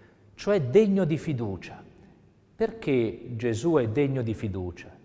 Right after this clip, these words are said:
Perché è affidabile, perché si può contare su di lui.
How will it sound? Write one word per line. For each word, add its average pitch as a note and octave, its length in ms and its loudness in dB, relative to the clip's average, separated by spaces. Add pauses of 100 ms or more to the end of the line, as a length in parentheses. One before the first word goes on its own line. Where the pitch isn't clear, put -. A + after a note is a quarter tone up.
(720)
Perché G3 640 0
è F3 220 -2
affidabile, A#2 880 -2 (440)
perché E3+ 420 2
si E3+ 220 -2
può F#3+ 200 4
contare F3 540 2
su E3+ 160 -4
di D#3 100 2
lui. F#2 340 -2